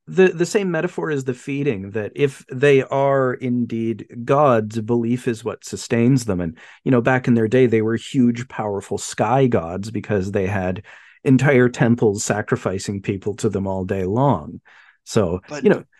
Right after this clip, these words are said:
Speaker 1: they
Speaker 2: now they only exist 'cause they believe it, only they believe in each other.
Speaker 1: Only they believe in each other. They're the only ones feeding each other in terms of the belief. The blood is coming from one another. They're, they're this nation of two.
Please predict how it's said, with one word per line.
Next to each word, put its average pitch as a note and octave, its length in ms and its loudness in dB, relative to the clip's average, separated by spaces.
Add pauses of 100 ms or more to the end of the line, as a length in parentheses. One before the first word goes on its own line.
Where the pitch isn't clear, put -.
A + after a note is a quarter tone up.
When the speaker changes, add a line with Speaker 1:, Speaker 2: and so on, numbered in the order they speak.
(100)
Speaker 1:
they F3 220 6
Speaker 2:
now D3+ 220 -6
they C3 180 -8
only B2 300 -6
exist A2+ 360 -4
'cause - 160 -8
they A2+ 100 -6
believe A2 420 -8
it, A2+ 80 -16 (220)
only C#3 380 -8
they A#2 260 -8
believe A#2 420 -6
in A2+ 100 -8
each A2 260 -6
other. A#2 280 -6
Speaker 1:
Only F3 300 8
they D3 180 6
believe C#3+ 240 2
in D3 120 2
each C3+ 200 -4
other. F3+ 220 0
They're C#3 200 2
the C#3+ 160 -4
only C#3 280 -4
ones C3 260 -2
feeding D#3 460 -6
each B2 240 -2
other A2 260 -4
in A2 140 -4
terms A2 320 -8
of G2+ 120 -10
the G2+ 100 -2
belief. A#2+ 480 0
The A2 100 -6
blood A2+ 260 0
is A2 140 0
coming G#2 340 -4
from G2 240 -6
one F#2+ 180 -6
another. G#2 420 0
They're, F2 240 -6
they're F#2+ 200 -4
this F2+ 220 -6
nation F2 380 -6
of D#2 100 -14
two. A#2+ 480 0